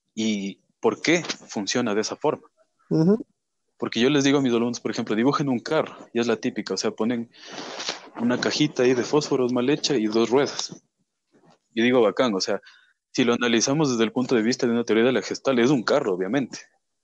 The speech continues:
Speaker 1: Yo lo
Speaker 2: Ujú.
Speaker 1: analizo y es, y es un carro, o sea, hasta un niño chiquito lo ve y es un carro.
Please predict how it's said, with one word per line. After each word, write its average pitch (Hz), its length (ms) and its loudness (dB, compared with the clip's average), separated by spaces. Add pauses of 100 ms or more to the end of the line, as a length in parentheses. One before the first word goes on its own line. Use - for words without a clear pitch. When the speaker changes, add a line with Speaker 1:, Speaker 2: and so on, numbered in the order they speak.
(380)
Speaker 1:
Yo 120 140 0
lo 147 80 2
Speaker 2:
Ujú. 135 80 2
Speaker 1:
analizo 208 340 2
y 127 100 0
es, 107 120 -2 (340)
y 117 100 -4
es 113 60 0
un 104 120 -4
carro, 117 260 -2
o - 20 -10
sea, 101 160 -6
hasta 95 160 -8
un 104 80 -6
niño 131 220 -4
chiquito 143 380 -4
lo 107 100 -2
ve 143 140 0
y 113 100 -4
es 104 80 0
un 101 140 -8
carro. 131 240 -2